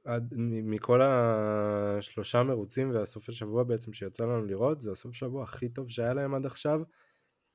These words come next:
רגע, לא כולל התוצאות. זאת אומרת, מה הכוונה? בואו אני אנסה להסביר את עצמי. מבחינת ה-, איך שהמכונית נראתה במקצים של האימונים, איך שהנהגים היו מדורגים,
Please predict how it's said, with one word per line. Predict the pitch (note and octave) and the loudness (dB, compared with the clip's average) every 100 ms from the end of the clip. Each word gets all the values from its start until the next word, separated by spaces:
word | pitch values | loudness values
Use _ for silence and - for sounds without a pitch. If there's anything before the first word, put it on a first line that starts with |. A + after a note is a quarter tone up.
| _ | _
רגע, | G#2+ G#2+ A2 C3 F3 | -2 0 0 2 2
לא | F#3 C#3+ D#3+ | 4 2 4
כולל | F3 D3+ A#2+ | 4 6 6
התוצאות. | A2 A2+ - A2 G2+ - | 4 0 -2 0 -2 -2
זאת | - | -2
אומרת, | A2 G#2+ G#2 | 2 2 2
מה | B2+ C3+ | 2 2
הכוונה? | C3+ A2+ G#2+ A2+ C#3+ | 2 0 2 2 2
בואו | C3 A2+ | 2 2
אני | A2+ A2 | 2 0
אנסה | G#2+ G#2+ - | -4 -4 -2
להסביר | A2 G2+ G#2 B2+ | 0 0 0 -2
את | C#3 | -2
עצמי. | C#3+ E3+ E3+ E3+ _ _ _ - _ _ - | -6 0 0 -2 _ _ _ -20 _ _ -20
מבחינת | - - B2+ C#3 D3+ | -4 2 4 2 0
ה-, | D#3 B2+ G#2+ A2+ - _ - | 0 0 -2 -8 -18 _ -8
איך | C3+ - | -8 -2
שהמכונית | D3 C3+ - A#2+ B2 | 0 0 2 2 2
נראתה | C3 A#2 B2 A#2+ | 0 2 4 4
במקצים | A2+ G#2+ G2+ G2+ - - A#2 | 4 0 -2 -4 -6 -4 -2
של | A#2+ A2 | 0 -2
האימונים, | G2+ G2+ A2 A2 G2+ - _ _ | -4 -4 -2 -2 -2 -10 _ _
איך | G#2+ - | -12 -4
שהנהגים | B2+ A#2+ G#2+ G#2 B2 C3 | -2 0 0 0 2 4
היו | A#2+ | 2
מדורגים, | G#2+ G#2 G#2 G2+ G2 G2+ G2 | 2 -2 0 0 0 -4 -4